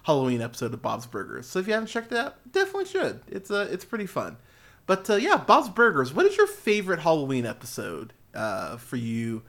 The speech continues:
uh, Belcher fans out there. I'll ask that. But, uh, yeah, what's your favorite Halloween episode? Let us know in the comments.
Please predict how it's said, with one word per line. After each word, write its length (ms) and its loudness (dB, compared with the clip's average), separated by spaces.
uh, 140 -4
Belcher 380 -6
fans 340 -10
out 180 -10
there. 220 -4
I'll 140 6
ask 280 2
that. 320 -8
But, 300 -4
uh, 280 2
yeah, 260 0
what's 160 -10
your 80 -4
favorite 360 -2
Halloween 380 0
episode? 340 -6
Let 160 0
us 140 -6
know 100 0
in 60 -4
the 60 -6
comments. 500 -6